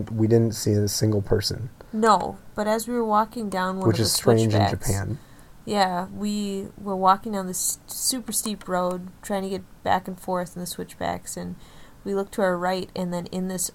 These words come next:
Speaker 2: old, like, kinda concrete or stucco building, it's probably four or five stories tall with a bunch of wires on it and everything.
Speaker 1: And all frosted windows as
Speaker 2: Frosted
Speaker 1: well.
Speaker 2: windows, like, industrial factory looking windows.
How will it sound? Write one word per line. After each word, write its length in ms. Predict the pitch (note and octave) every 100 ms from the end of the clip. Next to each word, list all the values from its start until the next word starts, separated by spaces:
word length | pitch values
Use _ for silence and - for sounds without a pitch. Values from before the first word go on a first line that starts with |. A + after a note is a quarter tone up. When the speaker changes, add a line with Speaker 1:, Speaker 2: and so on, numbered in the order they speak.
| -
Speaker 2:
old, 480 | G3+ F#3+ G3+ A3 G#3+ - - - - - - -
like, 200 | E3+ F#3
kinda 280 | - G3 F3
concrete 800 | - - F#3 F#3 - G3+ F#3 F#3
or 80 |
stucco 460 | F3 - E3+ E3+ F#3
building, 460 | E3 F3 F3 E3+ E3
it's 100 | E3
probably 220 | F3+ F3+
four 260 | - F3+
or 60 | F3+
five 360 | - F#3+ F3 -
stories 380 | - F3+ F3
tall 280 | - E3 E3+
with 80 | F3
a 40 |
bunch 240 | F3+ F3+ G3+
of 80 | F#3+
wires 440 | F#3+ - F#3 F#3
on 180 | F#3 F#3+
it 100 | G3
and 80 | F#3+
everything. 640 | F#3+ F#3+ - - F#3 F#3+ - - - -
Speaker 1:
And 120 | A2
all 280 | A#2+ G#2+ A2
frosted 580 | - G2+ G2+ - F#2+ F#2+
windows 420 | G2 E2+ C#2+ G2
as 60 |
Speaker 2:
Frosted 400 | G3 G3+ G3+ -
Speaker 1:
well. 80 | G3+
Speaker 2:
windows, 480 | F#3+ F#3 F#3 F#3 - - - - - -
like, 180 | F#3 F#3
industrial 500 | F#3+ G3 G3 G#3+ F3+
factory 520 | - E3 E3 F#3+ F3+
looking 320 | F3+ F3+ F3
windows. 480 | F3+ F3+ F3+ F3+